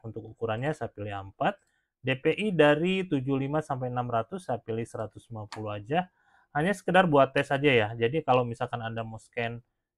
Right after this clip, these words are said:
yang lebih besar D P I-nya, silahkan dipilih aja di sini, maksimum di enam ratus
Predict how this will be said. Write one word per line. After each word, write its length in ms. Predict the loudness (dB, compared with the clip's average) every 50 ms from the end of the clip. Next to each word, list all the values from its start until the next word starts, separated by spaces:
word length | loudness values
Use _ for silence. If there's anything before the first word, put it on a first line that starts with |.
| _ 0
yang 240 | 2 2 2 4 4
lebih 400 | 4 4 4 2 -2 -2 -2 -4
besar 320 | -2 0 2 2 2 2
D 80 | 0 -4 -4
P 200 | -2 -4 -4 -4
I-nya, 200 | -4 -4 -4 -4
silahkan 640 | -4 -4 -2 -2 -2 -2 -4 -6 -6 -4 -4 -6 -6
dipilih 540 | -6 -8 -8 -8 -10 -12 -10 -10 -10 -10 -10 -10
aja 240 | -10 -6 -4 -6
di 140 | -6 -6 -8
sini, 300 | -12 -10 -8 -6 -6 -6 -4
maksimum 560 | -6 -6 -8 _ -14 -10 -8 -8 -8 -8 -8
di 80 | -10
enam 180 | -10 -10 -12 -10
ratus 540 | -8 -8 -8 -8 -8 -8 -10 -10 -10 _